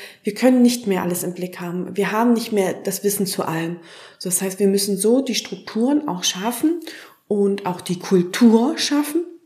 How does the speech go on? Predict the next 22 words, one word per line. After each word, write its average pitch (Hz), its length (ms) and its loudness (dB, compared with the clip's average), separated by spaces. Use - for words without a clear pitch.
dass 185 200 0
sozusagen 202 640 -2
alle 233 320 2
das 214 300 -6
so 220 120 -2
einbringen 208 520 -4
können, 254 520 -2
äh, 220 240 -4
in 220 160 -2
ihrer 226 280 0
Verantwortung, 214 1160 -4
was 202 160 0
sozusagen 190 500 -4
für 190 300 -4
den 180 200 0
Prozess, 247 800 -2
für - 140 -6
die 196 120 -8
Entscheidung, 220 720 -4
für 202 260 -2
das 190 180 -4
Ergebnis, 220 800 -4